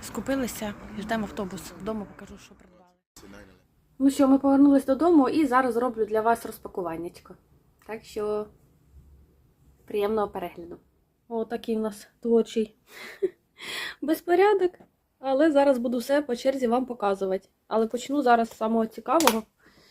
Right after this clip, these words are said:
що придбав Максим, він нас дуже любить. Свічки ось такі, дивіться. Бачите, дуже гарно пахнуть, по чотири євро. Ну, я на нього насварилася, він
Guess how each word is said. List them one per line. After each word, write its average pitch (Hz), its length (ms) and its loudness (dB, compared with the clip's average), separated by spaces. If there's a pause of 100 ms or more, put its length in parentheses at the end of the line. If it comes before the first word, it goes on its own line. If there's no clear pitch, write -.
(220)
що - 160 -4
придбав 226 380 2
Максим, 269 420 4
він 214 200 4
нас 208 160 2
дуже 196 260 2
любить. 175 420 0 (460)
Свічки 233 540 -2
ось 190 160 -2
такі, 190 260 -12
дивіться. 180 420 -6 (1160)
Бачите, 214 420 0
дуже 202 260 2
гарно 190 320 2
пахнуть, 202 420 -4
по 220 100 0
чотири 208 380 0
євро. 175 380 -4
Ну, 214 220 2
я 208 100 4
на 202 100 2
нього 190 180 6
насварилася, 214 640 2
він 208 220 -2